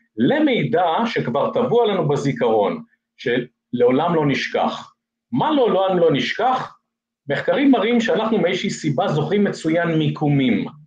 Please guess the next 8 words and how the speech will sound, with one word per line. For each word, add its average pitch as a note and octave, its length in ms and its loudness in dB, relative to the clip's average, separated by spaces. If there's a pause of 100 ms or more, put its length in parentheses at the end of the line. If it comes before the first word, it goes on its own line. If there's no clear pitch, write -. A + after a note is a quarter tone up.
(1120)
אם A#2+ 160 2
אני C3+ 100 0
אומר D#3 180 2
לכם D3 220 0
להצביע C3 580 -2
על, A#2+ 300 2
אה, A#2 220 2
המצח, - 800 -2